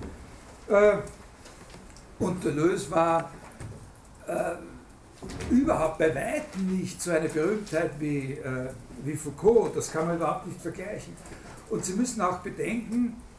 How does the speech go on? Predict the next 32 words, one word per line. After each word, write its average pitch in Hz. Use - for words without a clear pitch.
äh, 180
was 170
für 196
ein 143
Buch 269
das -
ist 139
oder 131
war, 131
äh, 139
Differenz 143
und 123
Wiederholung, 135
Difference 139
et 135
Répétition. 131
Das, -
äh, 180
das 156
ist 160
wirklich 226
sehr 151
mühsam 143
zu 151
lesen. -
Und -
für 185
jemanden, 185
der 165
nicht 214
eine, 160
äh, 147